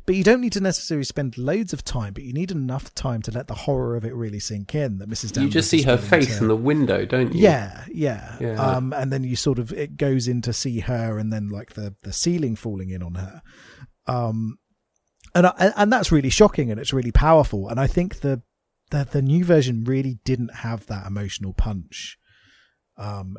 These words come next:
Speaker 1: at the end, that she was willing to let everything around her burn as a retaliation for the, for the death of, of the, the, you know, the, the, the woman that she, she grew up with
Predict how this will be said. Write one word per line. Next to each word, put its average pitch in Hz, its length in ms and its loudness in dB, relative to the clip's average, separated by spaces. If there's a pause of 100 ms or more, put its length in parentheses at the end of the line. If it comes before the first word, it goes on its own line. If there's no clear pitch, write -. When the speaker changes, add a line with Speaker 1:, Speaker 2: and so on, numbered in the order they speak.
Speaker 1:
at 110 80 -18
the 98 160 -8
end, 101 160 -8
that 107 120 -10
she 107 160 -6
was 101 180 -8
willing 101 220 -6
to 110 100 -6
let 101 300 -10
everything 98 760 -10
around 98 380 -10
her 104 160 -8
burn 92 640 -8 (640)
as 117 200 -6
a 117 60 -8
retaliation 98 920 -10
for - 140 -16
the, 95 160 -12
for 92 160 -14
the 95 100 -10
death 95 440 -12
of, 85 260 -12 (120)
of 90 360 -16 (360)
the, 110 220 -12
the, 104 140 -10
you 113 180 -8
know, 87 240 -10
the, 90 140 -10
the, 90 240 -10 (160)
the 95 100 -10
woman 87 320 -8
that 95 140 -12
she, 92 440 -10
she - 260 -8
grew 92 260 -10
up - 200 -8
with - 360 -10